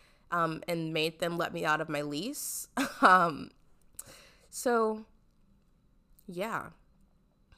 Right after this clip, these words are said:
that was in August of twenty eighteen when I moved back. And moving back to Omaha was probably the, the, probably the best decision I could have made for my career,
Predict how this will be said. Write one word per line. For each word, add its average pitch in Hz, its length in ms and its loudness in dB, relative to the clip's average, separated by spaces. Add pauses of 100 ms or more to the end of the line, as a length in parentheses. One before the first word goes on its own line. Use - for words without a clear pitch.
(120)
that 170 160 -2
was 185 200 -2
in 180 140 -6
August 170 600 -2
of - 140 -8
twenty 156 320 -6
eighteen 147 640 -10 (800)
when 170 120 -4
I 160 100 0
moved 156 340 -2
back. 120 420 -6 (2000)
And 190 640 2 (960)
moving 208 320 4
back 190 280 4
to - 120 -16
Omaha 175 560 2 (880)
was 190 120 -4
probably 208 260 4
the, 185 240 -2 (160)
the, 185 180 -10
probably 311 340 0
the 208 100 -2
best 156 260 -4
decision 151 400 -8
I - 80 -8
could - 160 -8
have 139 100 -8
made 135 320 -8
for 156 120 -8
my 135 120 -6
career, 104 540 -14